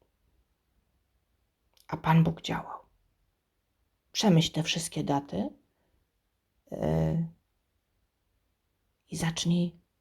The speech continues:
patrzeć, czuwać, modlić się. Jedna i druga święta Małgorzata Maria Alacoque.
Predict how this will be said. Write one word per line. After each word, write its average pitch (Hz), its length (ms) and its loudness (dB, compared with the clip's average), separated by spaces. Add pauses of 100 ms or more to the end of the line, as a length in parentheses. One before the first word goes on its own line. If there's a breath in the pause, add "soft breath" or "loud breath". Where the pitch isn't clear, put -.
(540)
patrzeć, - 760 -2 (440)
czuwać, 147 760 2 (380)
modlić 175 680 8
się. - 220 -12 (580)
Jedna 170 300 8
i - 120 0
druga 165 500 2 (560)
święta 160 380 2
Małgorzata 151 600 2
Maria 156 340 4
Alacoque. 147 560 -4